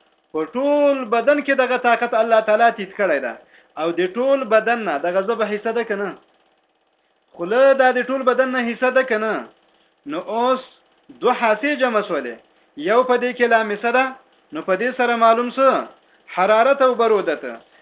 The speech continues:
او یو په دې کې ذائقه ده، په دې سره طعم معلوم شولو چې یا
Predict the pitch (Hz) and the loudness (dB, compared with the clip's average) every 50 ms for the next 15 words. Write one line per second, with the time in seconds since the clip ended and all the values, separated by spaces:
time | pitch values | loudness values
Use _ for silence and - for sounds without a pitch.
0 | _ _ _ 160 170 175 180 185 202 254 285 277 269 247 247 247 240 - 247 220 | _ _ _ -6 -2 -2 -2 0 2 2 2 2 2 0 0 -2 -6 -6 -6 -2
1 | 220 226 226 226 220 220 226 233 240 254 269 254 185 123 - - _ _ _ _ | 0 2 2 2 0 0 -2 -2 0 2 2 0 0 -2 -4 -10 _ _ _ _
2 | - 156 160 220 240 240 240 240 226 226 220 226 214 202 214 262 285 262 233 233 | -10 -6 -4 -4 -4 -2 -2 -2 -2 -2 -2 0 0 2 4 2 2 2 2 2
3 | 220 220 220 208 196 214 202 190 185 160 127 - - _ _ _ - 165 185 214 | 2 2 0 -4 -8 -8 -6 -4 -4 -6 -6 -8 -14 _ _ _ -6 0 2 2
4 | 226 | 2